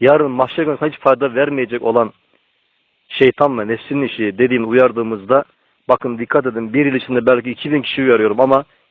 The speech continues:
içinden iki binde bir kişi ya çıkıyor ya çıkmıyor kardeşlerim. Neden biliyor musunuz? Çünkü şeytan çok çalışıyor. Oysa yarın mahşer günü şeytanın bize zerre kadar faydası olmayacak.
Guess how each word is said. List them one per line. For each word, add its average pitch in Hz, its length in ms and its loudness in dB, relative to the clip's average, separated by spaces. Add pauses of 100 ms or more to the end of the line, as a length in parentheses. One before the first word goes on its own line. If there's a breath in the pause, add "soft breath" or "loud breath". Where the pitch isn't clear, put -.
içinden 135 460 -2
iki 139 260 -8
binde 139 400 0 (480)
bir 160 160 2
kişi - 260 -6
ya 143 140 4
çıkıyor 139 360 -2
ya 127 100 2
çıkmıyor 104 380 -8
kardeşlerim. 95 520 -10 (520)
Neden 117 260 2
biliyor 175 180 6
musunuz? - 380 -2 (220 soft breath)
Çünkü 139 220 -2
şeytan 151 300 2
çok - 240 -6
çalışıyor. 98 520 -10 (1700 soft breath)
Oysa 147 280 0
yarın 151 300 4
mahşer 139 360 -2
günü 160 300 -6 (480)
şeytanın 139 680 0 (420)
bize 143 220 0
zerre 127 360 0
kadar 131 220 -2
faydası 120 360 -4
olmayacak. 160 460 2